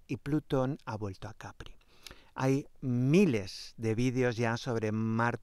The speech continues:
eh, Plutón volviendo a Capri y yo no voy a hacer otro más. No porque yo quiera ser especial, sino porque ya tienes mucha info. Por lo tanto, ¿de qué se trata? Pues revisa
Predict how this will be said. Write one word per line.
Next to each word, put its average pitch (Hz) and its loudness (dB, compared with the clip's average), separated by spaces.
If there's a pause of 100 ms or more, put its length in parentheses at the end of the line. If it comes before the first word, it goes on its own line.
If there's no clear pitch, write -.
(140)
eh, 110 -2 (320)
Plutón 120 4
volviendo 113 2
a 110 -2
Capri 127 -4
y 131 -4
yo 120 0
no 123 0
voy 110 0
a 110 -4
hacer 117 -4 (180)
otro 120 0
más. 113 -2 (380)
No 139 4
porque 143 4
yo 127 4
quiera 127 4
ser 123 0
especial, 139 2
sino 123 0
porque 113 -2
ya 117 2
tienes 127 0
mucha 131 0 (300)
info. 165 6 (260)
Por 151 4
lo 156 4
tanto, 165 4
¿de 123 2
qué 220 -2
se 269 -2
trata? 120 -2
Pues 107 -6
revisa 127 0